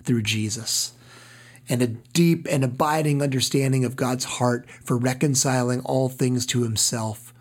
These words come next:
through his Son. But there's more. Right? Paul's prayer is not simply for the Colossians to be filled with the knowledge of God's will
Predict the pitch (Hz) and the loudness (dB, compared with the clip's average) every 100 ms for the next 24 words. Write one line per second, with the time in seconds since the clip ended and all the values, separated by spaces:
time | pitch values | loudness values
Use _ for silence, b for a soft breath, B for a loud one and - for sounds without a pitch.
0 | b - 117 104 104 - 131 - - - | b -6 -4 -2 -2 -2 -4 -6 -16 -20
1 | - - - - - - - - - - | -20 -20 -20 -20 -20 -20 -20 -20 -20 -20
2 | - - - - B B B B B B | -20 -20 -20 -16 B B B B B B
3 | 135 131 120 123 107 95 - - - B | 0 2 2 2 -2 -4 -14 -20 -20 B
4 | B B - 123 - 147 160 - 160 151 | B B -8 -6 0 2 2 2 2 2
5 | 151 143 B - 127 160 139 - - 190 | 0 -2 B -6 0 0 0 0 2 2
6 | 180 180 156 139 156 151 - 147 139 - | 2 2 2 2 -2 -2 0 0 0 0
7 | 139 127 - B B - 139 135 - 156 | 0 0 -2 B B -2 2 2 2 2
8 | 160 139 139 131 135 147 147 139 143 127 | 4 2 0 0 2 2 2 0 -2 0
9 | 143 139 127 131 135 139 135 127 | -2 0 -2 0 2 4 2 -2